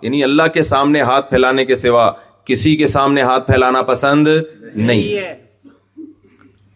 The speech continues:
کھلانے والا بنے تو کھلانے والا تو وہی بنتا ہے جو خود کماتا ہو،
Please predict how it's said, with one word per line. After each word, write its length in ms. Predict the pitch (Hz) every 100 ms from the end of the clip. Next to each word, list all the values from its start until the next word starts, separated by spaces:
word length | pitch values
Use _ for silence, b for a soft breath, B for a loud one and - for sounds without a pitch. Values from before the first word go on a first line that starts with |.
| _ _ - -
کھلانے 360 | 135 156 175
والا 240 | 170 160 151
بنے 260 | 123 107
تو 140 | 92 -
کھلانے 440 | - 127 131 160
والا 260 | 151 151 156
تو 160 | 160
وہی 180 | 143 196
بنتا 340 | 170 165 175
ہے 100 | 180
جو 460 | 180 160 180 196 196 - _ _ _ _ _ _ _
خود 280 | - 160 -
کماتا 380 | 131 127 135 151
ہو، 260 | 98 80